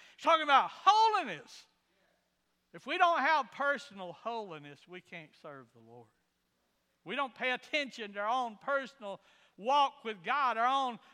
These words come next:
own holiness. The Bible speaks of that, "Be ye holy, for I am holy." We're supposed to deal with our own. Young men, you have to deal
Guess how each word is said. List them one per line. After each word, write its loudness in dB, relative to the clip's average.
own -2
holiness. 0
The -12
Bible -2
speaks -8
of -8
that, 0
"Be -2
ye -2
holy, 2
for -2
I 6
am -4
holy." -4
We're -12
supposed -4
to -10
deal -2
with -6
our 0
own. -2
Young -6
men, -4
you -8
have -6
to -10
deal -4